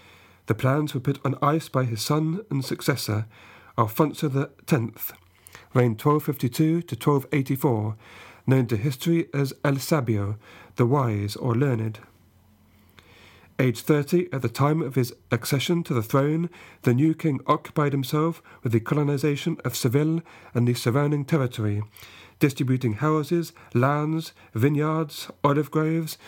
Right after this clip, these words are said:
and the like to settlers who came from throughout Spain. During much of his reign,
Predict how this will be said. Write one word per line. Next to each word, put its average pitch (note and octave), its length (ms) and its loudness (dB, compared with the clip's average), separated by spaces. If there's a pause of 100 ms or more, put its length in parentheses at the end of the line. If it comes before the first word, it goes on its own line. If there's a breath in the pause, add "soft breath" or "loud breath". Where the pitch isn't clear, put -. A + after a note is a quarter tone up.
(160 loud breath)
and A#2+ 160 2
the A2+ 60 4
like D3 300 0
to A#2+ 100 -4
settlers D#3+ 480 -2
who B2+ 100 0
came D3 380 0
from B2+ 240 -4
throughout C#3+ 360 0 (160)
Spain. A2+ 580 -2 (2500 soft breath)
During A2 180 2
much D3+ 220 0
of D3 80 -2
his C#3 140 -2
reign, E3 320 2